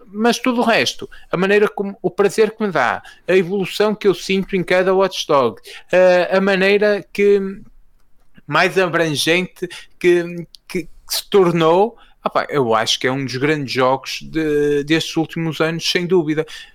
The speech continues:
Ao mesmo tempo, percebo quem joga e não gosta, até porque eu há um bocado ia falando da simplicidade, e este jogo é,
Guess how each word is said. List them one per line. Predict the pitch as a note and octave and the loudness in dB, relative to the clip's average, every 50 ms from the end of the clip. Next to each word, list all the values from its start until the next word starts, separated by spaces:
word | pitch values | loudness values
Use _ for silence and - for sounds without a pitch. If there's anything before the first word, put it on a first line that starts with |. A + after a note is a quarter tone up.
| _ - - _ _ _ _ | _ -20 -20 _ _ _ _
Ao | - D#3+ F#3+ | 0 2 2
mesmo | G#3 G#3+ - - G3+ | 2 2 2 0 -4
tempo, | - - F3+ C#3+ A#2 G#2+ - - - - - - | -2 0 -2 -2 -2 -4 -10 -14 -14 -14 -8 -6
percebo | F3+ - - - F3+ F3+ F#3 F#3+ F3+ G3+ - - - - - - | -6 -6 -4 0 2 2 2 2 -2 -4 -10 -14 -16 -18 -12 -4
quem | - D#3 D3+ C#3+ | -2 -2 -2 0
joga | C3 D#3+ D#3+ E3+ D#3+ E3 | 0 2 2 2 0 -2
e | E3 | -4
não | D#3 D3+ C#3+ C3+ | -4 -4 -2 0
gosta, | C#3 D3+ E3 E3+ - - F#3 F3 - - - - _ - - - - | 2 2 2 2 0 -2 -4 -4 -4 -12 -20 -16 _ -12 -10 -4 -4
até | E3+ - - F#3+ | -4 -2 0 -2
porque | F#3+ - - F#3 - - F#3 | -2 0 -2 -2 -2 -2 0
eu | - F3+ F3+ | 2 4 2
há | |
um | F#3 F#3 | 2 2
bocado | F3+ - F3+ F3 E3+ | 2 0 0 2 2
ia | E3+ | -2
falando | E3 - - E3+ F3 F3+ F3 D#3 | -2 0 0 2 2 2 0 -2
da | D#3+ D#3 | -4 -4
simplicidade, | - - F#3 F3 - F3 E3+ D#3 - - C#3 B2+ C3+ C#3+ E3 G3 - - - - - _ _ _ - - - | -2 -4 -4 -4 -4 -6 -8 -6 -6 -8 -6 -2 0 0 0 0 -2 -6 -16 -20 -20 _ _ _ -20 -20 -20
e | A2+ - _ | -20 -8 _
este | C#3+ D3 D3 - | -4 -4 -2 0
jogo | - D#3+ - D#3+ | -2 -2 0 0
é, | D3+ C#3 B2 D#2+ E2+ E2+ C2 A#1+ - | 0 0 -2 -2 -4 -6 -8 -10 -10